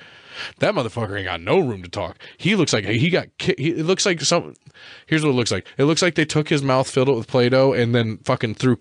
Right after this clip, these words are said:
chiclets at it, and then let a fucking donkey kick him in there. He looks like he wakes up in the morning, and they're like, "What would you like for breakfast?" He was like, "With chips." <laughs> Like,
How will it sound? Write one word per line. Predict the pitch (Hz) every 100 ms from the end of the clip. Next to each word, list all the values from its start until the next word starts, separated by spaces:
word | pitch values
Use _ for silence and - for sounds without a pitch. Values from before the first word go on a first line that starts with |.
| -
chiclets | - 135 151 147
at | 143 156
it, | 139
and | 127
then | 123
let | 131 98
a | _
fucking | - 131 - 110
donkey | 113 113 98 98
kick | - 117 104
him | 101
in | 101
there. | 92 87 92 _ _ - - - - _
He | - 160
looks | 151 170
like | 135
he | 123
wakes | 135 127 135
up | 135
in |
the | 131
morning, | 120 117
and | 123
they're | 127
like, | 147
"What | 170
would | 165
you | 165
like | 151
for | 147
breakfast?" | 147 151 139 120
He | 139
was | 143
like, | 135 120 104 - - - - - - 78 - - - 58 - - _ _ _ _ _ _ _ _
"With | - 196 185
chips." | - 240 208 - -
<laughs> | _ _ - - - - - - - - -
Like, | - - 233 - 240 -